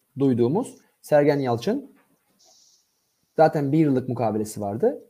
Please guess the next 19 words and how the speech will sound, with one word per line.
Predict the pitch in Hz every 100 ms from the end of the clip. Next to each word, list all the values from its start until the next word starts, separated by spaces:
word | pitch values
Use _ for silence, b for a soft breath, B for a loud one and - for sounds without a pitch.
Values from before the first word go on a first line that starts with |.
| _ _ _ _ _
Mayıs | 156 185 185
ayına | 156 135 123
olan, | 127 147 233 - _
kadar | 139 131
olan | 131 127 180 220 - _ _ -
mukavelesini | 147 151 127 123 120 165
sanki | 208 180 170 175
çalışıyormuş | 165 160 - 185 131
gibi | - 185
almaya | 175 165 208
devam | 185 165 151
edeceği | 107 110 107
yönünde. | 101 95 87 90 - - _ _ - - _ _ _
Ha, | 233 196 -
ortada | 139 156 151
bir | 139
delikanlılık | 147 147 135 147 -
falan | 156 196
yok. | 123 -